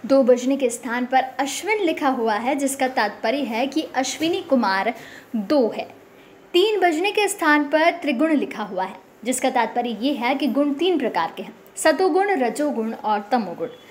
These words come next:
चार बजने के स्थान पर चतुर्वेद लिखा हुआ है, जिसका तात्पर्य ये है कि वेद चार प्रकार के होते हैं,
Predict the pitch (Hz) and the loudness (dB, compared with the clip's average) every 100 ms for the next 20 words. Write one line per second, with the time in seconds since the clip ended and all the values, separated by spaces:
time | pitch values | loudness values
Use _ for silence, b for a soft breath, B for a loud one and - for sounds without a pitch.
0 | B B B B 302 294 302 311 302 359 | B B B B 4 4 4 0 -2 -2
1 | 370 349 320 302 311 311 311 240 254 220 | -2 0 2 2 4 2 2 2 0 0
2 | 277 285 294 294 285 269 269 294 381 269 | -2 0 -4 -2 0 2 2 0 -2 -4
3 | - 254 247 233 247 240 214 233 302 262 | -2 0 0 -2 -2 -4 -4 -2 0 0
4 | 277 269 202 240 277 339 - 233 233 262 | 0 -2 0 0 0 0 0 2 2 0
5 | 208 180 180 240 240 196 202 208 | -4 -4 -4 -6 -4 -4 -4 -6